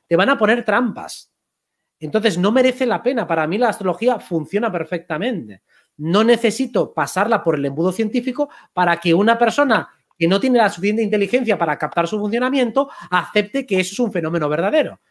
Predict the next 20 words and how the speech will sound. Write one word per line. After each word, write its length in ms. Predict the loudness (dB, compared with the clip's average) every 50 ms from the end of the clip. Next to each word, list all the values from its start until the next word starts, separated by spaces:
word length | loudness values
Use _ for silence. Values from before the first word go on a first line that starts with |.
| _ _
Entonces, 260 | _ -8 -8 -8 -10 _ _
considero 420 | -2 -2 -2 0 2 2 2 4 2
que 80 | 2
es 60 | 0 0
una 100 | 0 0
batalla 420 | 2 2 2 2 2 2 0 -2
inapropiada, 1200 | -2 -2 0 2 2 2 0 0 0 2 2 2 2 2 0 2 2 2 2 0 -2 -8 -16 -18 -20 _ _ _ _ _ _ _ _
porque 260 | 0 0 0 0 0
tiene 200 | 0 2 2 2
muy 220 | 4 4 4 2 4
pocos 340 | 2 0 0 2 0 -2 -2
visos 240 | -2 -4 -2 -2
de 80 | -2 -2
efectividad. 400 | -4 -4 -6 -6 -4 -2 -2 0
No 80 | 0 0
digo 140 | 0 0
que 80 | 0 0
no 120 | 0 0
pueda 220 | 2 2 4 4 2
hacerse, 460 | 2 0 -2 -4 -4 -4 -8 -10 -10